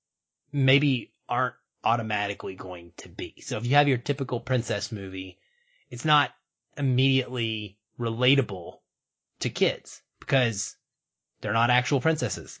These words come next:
<laughs> and they don't have brothers and sisters who have magic powers, <laughs> but everybody has a dog or a cat or a hamster for the most part. So, uh, I think that that helps. And it's just, it's just fun, man. It is a hoot, and the writing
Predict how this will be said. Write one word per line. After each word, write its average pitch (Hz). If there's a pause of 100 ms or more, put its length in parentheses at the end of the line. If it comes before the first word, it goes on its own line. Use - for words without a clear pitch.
<laughs> -
and 175
they 147
don't 139
have 135
brothers 151
and 156
sisters 170
who 127
have 147
magic 160
powers, 180
<laughs> -
but 160
everybody 160
has 139
a 127
dog 113
or 98
a 98
cat 98
or 85
a 85
hamster 87
for -
the 92
most -
part. -
So, - (560)
uh, 107 (200)
I 143
think 160
that 151
that 110
helps. - (360)
And 151
it's 160
just, - (100)
it's 156
just 247
fun, 131
man. 85
It 143
is 160 (420)
a 123
hoot, 156
and 139
the 127
writing 147